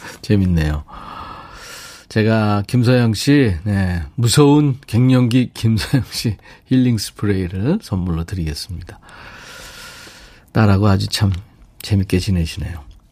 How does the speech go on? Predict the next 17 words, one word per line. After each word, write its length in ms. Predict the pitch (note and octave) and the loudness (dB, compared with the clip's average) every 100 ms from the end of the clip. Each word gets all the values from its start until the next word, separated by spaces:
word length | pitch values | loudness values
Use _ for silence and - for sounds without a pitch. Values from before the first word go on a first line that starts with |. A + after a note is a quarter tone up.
| _ - - | _ -8 2
오칠육육 580 | D#3 - D#3+ D3+ C#3+ C3 | 2 4 4 4 4 4
님, 160 | A2+ | 2
"백천님, 560 | A2 C3+ - D3+ D3 A2 | 2 0 2 4 4 2
저 140 | C3+ | 2
지금 240 | C#3+ D#3+ D#3+ | 2 0 2
경기도 520 | C3+ C3 C#3 D3 B2+ | 2 4 4 4 4
오산에서 800 | B2 C3 A#2+ A2+ G2+ F#2 A2 G#3 - _ - - _ | 2 2 2 2 0 -2 0 -2 -6 _ -20 -20 _
서울 480 | - - C3+ C#3+ B2 | -8 0 2 4 4
논현역으로 880 | A#2+ C3+ C#3 C3+ B2 G#2+ G#2+ D3+ G2 - _ _ - | 4 6 6 4 4 2 2 2 2 -4 _ _ -8
점 340 | - A2+ B2+ | -2 2 4
보러 240 | C3 B2+ | 4 4
가고 220 | A2 G2+ F#2 | 2 0 0
있습니다." 360 | - - - | -4 -8 -8
<laughs> 1200 | - - C#3 - - - - - - - - D3+ - - C#3+ - - - _ - - - | -4 -2 -2 -2 -2 -4 -4 -4 -6 -6 -6 -6 -6 -10 -10 -10 -20 -20 _ -20 -12 -6
무지 240 | B2 C3+ | 0 2
용하다고 500 | B2+ A#2 A2+ A2 G2 | 2 2 2 0 0
하네요. 340 | F#2+ F#2+ F#2 | 0 0 -2